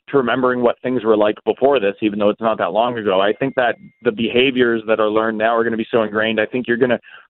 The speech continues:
walking down the sidewalk, you're going to swerve to avoid the person coming the opposite way and all that stuff. And I think it's,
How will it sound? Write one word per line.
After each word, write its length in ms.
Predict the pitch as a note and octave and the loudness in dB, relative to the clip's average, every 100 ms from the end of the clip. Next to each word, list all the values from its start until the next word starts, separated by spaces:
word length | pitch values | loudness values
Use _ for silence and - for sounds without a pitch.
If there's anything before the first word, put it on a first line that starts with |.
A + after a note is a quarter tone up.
| - | -6
walking 420 | B2+ C#3+ D#3+ D3+ | 0 0 0 -2
down 160 | D3 C3+ | 0 0
the 60 | - | 0
sidewalk, 380 | C3 B2 A#2 - | 0 2 -2 -2
you're 100 | C3 | -2
going 300 | C#3 D3+ D3+ | 0 0 0
to 240 | C#3 A#2+ A2+ | 2 0 0
swerve 280 | - B2+ A#2 - | -2 0 0 0
to 120 | B2 | 0
avoid 300 | A2+ A2+ A2 | 2 0 0
the 60 | G2+ | -2
person 360 | A#2 G#2+ A2+ | 0 -2 -4
coming 260 | - A2+ G#2 | -6 -4 0
the 80 | G#2+ | 0
opposite 420 | G#2 - - G#2+ | 0 -2 -4 0
way 160 | A2 | 2
and 100 | G#2+ | 2
all 100 | G#2+ | 2
that 180 | A2 G#2+ | 0 -2
stuff. 220 | - A2+ - - _ - | -2 -2 -4 -14 _ -10
And 100 | - | -4
I 80 | E3 | -2
think 180 | D#3+ E3 | 0 -2
it's, 160 | D#3+ | -2